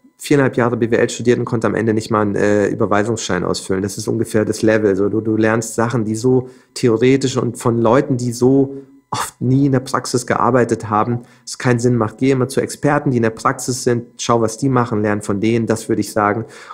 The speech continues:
Und wie gesagt, wenn du nicht Arzt, Anwalt oder Architekt oder irgendwas werden willst, wo du ein Staatsexamen für brauchst, dann, äh, guck, dass du das so schnell wie möglich auf dem direkten Weg lernst, weil alles andere ist, ähm,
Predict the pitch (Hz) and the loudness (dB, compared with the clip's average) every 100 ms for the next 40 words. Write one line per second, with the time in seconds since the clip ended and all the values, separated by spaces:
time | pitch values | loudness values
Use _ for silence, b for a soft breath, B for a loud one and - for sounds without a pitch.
0 | - 110 110 110 107 117 120 113 95 123 | -10 -6 -2 -2 0 0 2 0 0 -2
1 | - - 113 107 - 101 - - 131 123 | -4 -2 0 0 -2 -4 -8 -4 -4 0
2 | 110 - 127 113 - 110 117 110 107 107 | 0 0 0 -2 0 0 2 -2 -2 -2
3 | 107 - 113 135 139 - 127 113 110 110 | -2 -2 0 0 0 -2 0 -2 -2 -4
4 | - 95 113 165 - b b b b b | -2 0 2 0 -4 b b b b b
5 | b b _ _ 98 104 113 117 - 101 | b b _ _ -2 0 0 -2 -2 -2
6 | 101 101 101 - - 117 - 104 104 107 | -2 -4 -4 -4 -4 -4 -2 -2 -2 -4
7 | - 107 107 101 101 - 95 98 107 101 | -2 -2 0 -2 -2 -2 -2 -4 -2 -2
8 | 98 98 104 95 98 95 92 92 - 92 | -2 -4 -2 0 0 0 -2 -2 -2 -2
9 | 92 104 - 107 101 95 92 - - 98 | 0 -2 -4 -2 0 0 -2 -8 -4 0
10 | 92 90 92 | 0 -2 -6